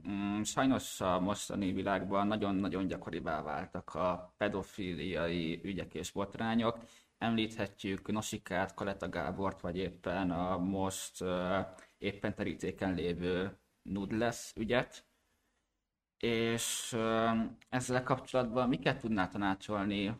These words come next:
hogyan vigyázzunk az online térbe, hogy, ö,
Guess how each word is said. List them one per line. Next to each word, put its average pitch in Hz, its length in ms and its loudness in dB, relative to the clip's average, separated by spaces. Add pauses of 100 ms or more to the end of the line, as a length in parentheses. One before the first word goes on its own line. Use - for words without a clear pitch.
hogyan 120 480 4
vigyázzunk 104 520 0
az 98 160 -4
online 95 440 2
térbe, 92 360 -2
hogy, 95 560 -2
ö, 95 380 2